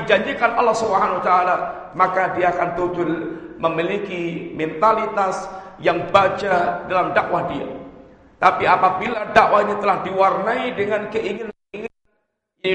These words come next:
dunia, iradatu dunia, bi amalil akhirah, ada niatan-niatan menginginkan dunia dengan amal akhirat dia, maka akan cepat berguguran,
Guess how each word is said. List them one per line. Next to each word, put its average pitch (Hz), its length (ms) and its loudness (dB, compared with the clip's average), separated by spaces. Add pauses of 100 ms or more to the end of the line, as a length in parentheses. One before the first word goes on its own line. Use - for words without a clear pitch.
dunia, 220 480 0
iradatu 196 640 4
dunia, 214 720 2
bi 208 160 0
amalil 208 560 2
akhirah, 214 640 4 (520)
ada 214 480 6
niatan-niatan 233 880 2
menginginkan 214 520 2
dunia 247 360 -2
dengan 220 240 -2
amal 220 240 4
akhirat 202 400 2
dia, 240 180 4 (680)
maka 170 360 0 (440)
akan 165 480 -2
cepat - 320 -4
berguguran, 202 800 -2